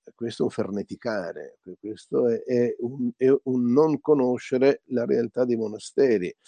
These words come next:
Non solo il monastero di Coimbra, ma tutti i monasteri sono sì separati dal mondo corrotto, ma mantengono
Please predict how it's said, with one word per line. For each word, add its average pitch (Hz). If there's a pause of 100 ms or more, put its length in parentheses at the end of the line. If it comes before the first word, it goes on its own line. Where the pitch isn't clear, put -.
(380)
Non 165
solo 151
il 131
monastero 120
di 113
Coimbra, 107
ma 98
tutti 196
i 117
monasteri 98 (240)
sono 180
sì 185
separati 127 (140)
dal 110
mondo 113
corrotto, 101 (680)
ma 123
mantengono 147